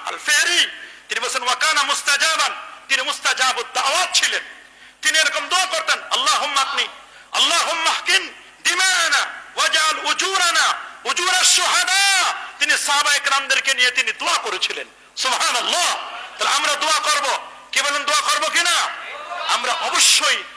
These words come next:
আমরা দোয়া করব। যারা দোয়া করতে জানে না, যারা দোয়া করতে চায় না, তারা পোড়া কপাল। কথা বলেন ঠিক কি না? আল্লাহর সাথে তাদের সম্পর্ক নাই, আল্লাহর সাথে তাদের সম্পর্ক নাই।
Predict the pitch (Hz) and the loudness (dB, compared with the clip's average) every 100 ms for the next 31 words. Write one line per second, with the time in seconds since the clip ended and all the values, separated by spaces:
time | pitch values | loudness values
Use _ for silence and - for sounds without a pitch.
0 | - - 233 262 254 175 220 - 247 233 | -20 -4 -2 0 0 2 0 0 -2 -2
1 | 180 - - - 226 214 - 247 262 247 | -6 -10 -14 -2 0 0 -2 -2 -2 -2
2 | 240 220 190 180 220 254 175 110 - - | -8 -8 -6 -2 0 2 -2 -4 -16 -20
3 | - _ 294 320 320 381 381 370 359 370 | -20 _ -2 -2 0 -2 0 -2 0 -2
4 | 339 370 403 392 339 202 - - 339 349 | 0 2 2 4 2 0 -6 -4 -2 0
5 | - 370 403 - 339 359 403 381 285 - | 0 0 0 0 -2 0 0 0 -2 -6
6 | - - - 480 640 698 698 719 719 762 | -14 -18 -16 -10 -6 -4 -2 -2 0 0
7 | 807 807 - 539 554 605 - - - 679 | 0 0 0 0 2 2 2 0 2 2
8 | - - - - - - - - 277 294 | 2 0 -4 -10 -8 -6 -4 -2 0 2
9 | 294 302 - 302 285 294 294 294 - 311 | 2 2 2 0 0 2 2 4 2 0
10 | 311 320 320 320 165 165 160 - - - | 0 0 2 4 4 4 2 -4 -12 -16
11 | - - 339 349 370 - 349 349 349 349 | -4 -2 0 2 2 0 0 0 2 2
12 | 349 - 381 359 359 359 359 359 381 | 4 2 2 0 -2 0 2 4 4